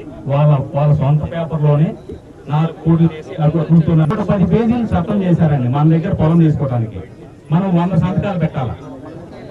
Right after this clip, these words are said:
మనకి ఇచ్చేదానికి ఒక్క సంతకం కానీ ఏమి, ఎక్కడిచ్చేది ఏంటి, ఏమీ లేదు అసలు. తర్వాత యాభై మూడు వేల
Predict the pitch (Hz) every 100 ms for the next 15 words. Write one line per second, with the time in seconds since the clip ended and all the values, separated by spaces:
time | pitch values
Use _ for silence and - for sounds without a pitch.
0 | - 170 214 208 - 233 214 214 220 208
1 | 170 - - 226 202 202 - 214 196 196
2 | 208 185 175 214 214 208 214 202 165 160
3 | 208 - 208 190 185 190 202 214 185 165
4 | 214 240 240 196 190 170 139 - - -
5 | - 143 - - - - - 139 - 175
6 | 190 208 185 151 147 165 127 - - 151
7 | - - - - - - - - - -
8 | - - - 135 170 208 196 214 196 190
9 | 180 180 170